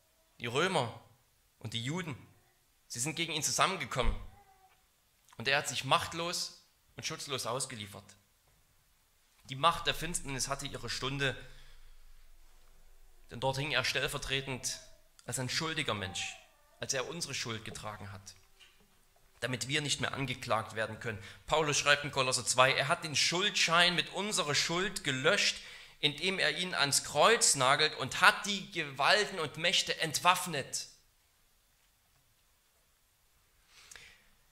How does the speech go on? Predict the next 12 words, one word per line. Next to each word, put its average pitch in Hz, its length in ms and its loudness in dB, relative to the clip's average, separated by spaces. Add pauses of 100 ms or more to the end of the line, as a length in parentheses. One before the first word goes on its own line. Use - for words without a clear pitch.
(380)
Jesus 208 320 2
ist 202 120 2
ein 180 140 4
ganz 226 300 6
anderer 233 420 2
König, 117 540 -8 (800)
als 139 160 -4
wir 165 80 -4
uns 165 140 -6
das - 460 -4 (220)
häufig 160 280 0
vorstellen. 127 520 -6